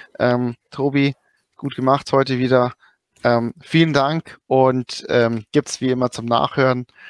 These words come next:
Und jetzt noch einen schönen Abend. Ich spring auch jetzt mal noch ein bisschen durch die Chaträume und ciao, ciao.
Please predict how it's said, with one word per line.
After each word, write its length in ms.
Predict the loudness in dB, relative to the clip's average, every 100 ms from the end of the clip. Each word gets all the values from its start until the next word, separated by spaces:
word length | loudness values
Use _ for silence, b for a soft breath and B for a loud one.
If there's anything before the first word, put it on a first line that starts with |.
| B _
Und 200 | -2 0
jetzt 220 | -4 -4
noch 80 | -6
einen 80 | -6
schönen 260 | -6 -6 0
Abend. 420 | 0 0 -2 -4
Ich 120 | -10
spring 300 | -6 -4 0
auch 160 | 0 0
jetzt 200 | -4 -4
mal 140 | -4
noch 160 | -4 -6
ein 180 | -10
bisschen 280 | -10 -10 -8
durch 120 | -8
die 220 | -6 -8 -8 B B _
Chaträume 640 | 0 0 2 2 2 -2 -4 _ _
und 320 | -4 -2 -4 _ _ -2
ciao, 160 | 0
ciao. 380 | 2 2 2 0